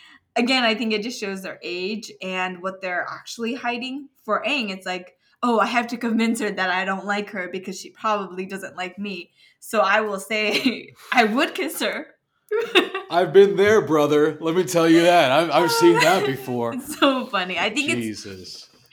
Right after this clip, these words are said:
Speaker 1: um, I've definitely seen it in real life, but in high school too. And I just be like, "Oh, bad move, bro. Like, don't do that. <laughs> No, that's not the right move."
Speaker 2: I know. I know.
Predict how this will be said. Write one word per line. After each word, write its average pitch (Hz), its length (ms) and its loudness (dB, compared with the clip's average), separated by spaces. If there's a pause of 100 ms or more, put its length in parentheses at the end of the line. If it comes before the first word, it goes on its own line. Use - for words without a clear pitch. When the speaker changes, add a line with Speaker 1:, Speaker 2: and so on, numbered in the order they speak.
(280)
Speaker 1:
um, 226 240 4
I've 233 140 2
definitely 302 300 -2
seen 285 240 -4
it 254 100 0
in 208 60 -2
real 208 200 2
life, 202 320 0
but 208 120 -8 (260)
in 214 160 0
high 202 260 -4
school 202 300 -10
too. 220 440 -6
And 190 120 -6
I 202 60 -8
just - 200 -16
be 196 60 -18
like, 196 200 -12
"Oh, 208 180 -16 (180)
bad 190 240 -8
move, 185 300 -8
bro. 175 240 -6 (220)
Like, 233 180 -18
don't 220 180 -12
do 214 180 -4
that. 185 260 0
<laughs> 294 60 -6
No, 254 420 2 (220)
that's 269 200 0
not 254 300 6
the 262 80 4
right 277 320 4
move." 269 600 -4 (340)
Speaker 2:
I 110 120 -8
know. 101 460 -10
I 113 140 -10
know. 98 340 -10